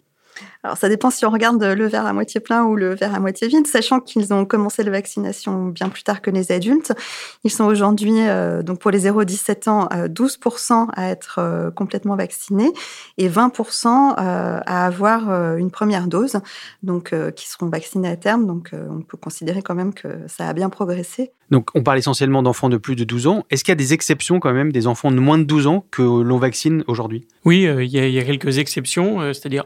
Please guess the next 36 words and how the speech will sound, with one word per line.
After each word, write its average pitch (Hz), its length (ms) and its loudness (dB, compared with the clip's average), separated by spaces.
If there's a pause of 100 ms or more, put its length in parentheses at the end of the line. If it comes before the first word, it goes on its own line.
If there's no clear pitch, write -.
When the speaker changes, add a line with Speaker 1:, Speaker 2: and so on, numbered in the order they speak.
Speaker 3:
hors 151 220 -2
cadre, 151 460 0
euh, 151 200 -4
de 135 180 -4
l'autorisation, 139 1000 -4
euh, 127 120 -6
de 139 120 -6
mise 143 200 -2
sur 147 140 -4
le 135 60 -2
marché, 147 640 -6
euh, 139 140 -4
du 135 140 0
médicament. 147 760 0
Ces - 140 -2
exceptions, 139 440 0
elles 151 140 2
touchent 147 220 -8
surtout 175 320 -4
des, 156 220 -2
des 143 200 0
enfants 160 280 -2
qui 147 240 -10
sont, 160 360 0
euh, 127 220 -6
très 147 260 -2
malades 143 480 0
et 131 80 -4
qui 139 160 -10
sont 147 240 -6
en, 135 220 -6
en 143 60 -2
mesure 139 300 -2
de 139 80 -6
faire, 139 240 -8
euh, 127 80 -6